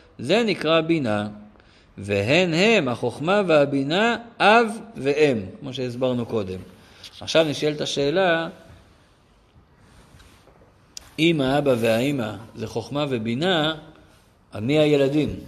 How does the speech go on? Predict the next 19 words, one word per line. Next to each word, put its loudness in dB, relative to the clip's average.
אז -8
אמרנו, -2
השכל -2
זה -10
חוכמה -8
ובינה, -4
זה -4
אבא -2
ואמא, -4
הילדים 2
זה -2
הרגשות. -4
יש -8
לנו -2
בן 0
ובת. -4
הבן -2
זה -8
החסד, -4